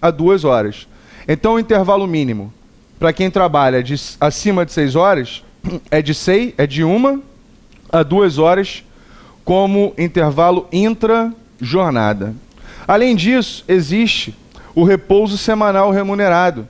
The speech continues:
que é preferencialmente concedido aos domingos e que vai corresponder ao período de vinte e quatro horas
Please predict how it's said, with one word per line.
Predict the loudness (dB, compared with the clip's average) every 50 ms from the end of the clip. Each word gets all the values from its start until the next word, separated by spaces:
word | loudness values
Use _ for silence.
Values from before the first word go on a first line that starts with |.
| _ _ _ _ -20 -20 -20 -20 -20 -20 -20 -20 -12
que | -4 0 2 4
é | 4 4 2 2 0 -4 -10 -16 -20 _ -4
preferencialmente | 0 2 2 2 0 0 0 0 0 0 0 -4 -6 -4 -2 -2 0 0 0 -2 -2 -2 -4 -6
concedido | -6 -2 -2 -2 -2 0 0 -2 -2 0 -2 0 2 2
aos | 0 0 0
domingos | -2 -2 0 0 2 2 2 2 0 0 -2 -4 -4 -6 -10 -14 -14 -14 -16 -20 -20 -20 -20 -20 -20 -20 -20 -20 -14 -10 -4 -2
e | -2 0
que | 0 0
vai | 0 2 2 0 0
corresponder | 0 0 0 0 0 -2 -2 -2 -2 0 2 2
ao | 0 2
período | 2 0 2 2 0 -2 -2
de | -4 -2 -4
vinte | -2 -2 -4 -4 -4 -4 -4
e | -6
quatro | -4 0 0 2 2 0 -2 -2 0
horas | 2 2 2 2 2 0 -2 -6 -8 -14 -16